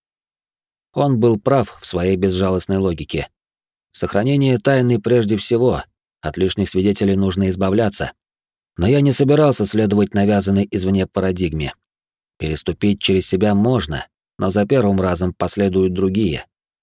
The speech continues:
После скольких я превращусь в такое же бесчувственное чудовище? Или вообще в бессильного наблюдателя в собственном теле, который он приберет к рукам,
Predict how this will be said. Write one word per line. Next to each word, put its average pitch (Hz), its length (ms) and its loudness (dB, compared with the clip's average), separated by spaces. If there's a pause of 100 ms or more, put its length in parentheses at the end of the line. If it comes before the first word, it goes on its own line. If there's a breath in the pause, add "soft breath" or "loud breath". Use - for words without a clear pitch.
(460)
После 104 300 0
скольких 123 500 0
я 87 120 0
превращусь 98 560 0
в - 80 -12
такое 107 380 2
же 95 120 2
бесчувственное 98 680 0
чудовище? 85 640 -2 (540)
Или 73 140 -2
вообще 87 420 2
в 87 60 -2
бессильного 95 500 0
наблюдателя 98 600 0
в - 40 -10
собственном 95 460 -2
теле, 98 380 0 (480)
который 120 460 2
он 120 140 4
приберет 113 380 4
к 107 80 -6
рукам, 107 480 0